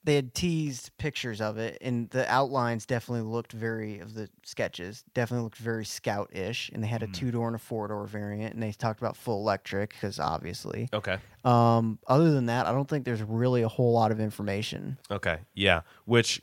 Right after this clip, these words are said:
Speaker 2: kind of follows suit because, as the guy at the show told us,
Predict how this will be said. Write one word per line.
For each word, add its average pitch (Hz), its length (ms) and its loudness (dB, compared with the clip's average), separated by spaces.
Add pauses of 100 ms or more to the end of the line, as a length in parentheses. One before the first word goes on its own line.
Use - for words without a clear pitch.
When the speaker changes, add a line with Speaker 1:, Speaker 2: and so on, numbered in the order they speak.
Speaker 2:
kind 139 180 8
of 120 80 4
follows 120 300 10
suit 117 280 4
because, 101 600 4
as 107 220 6
the 104 80 -2
guy 101 160 6
at 98 80 6
the 90 80 -2
show 95 240 2
told 127 320 6
us, 95 380 2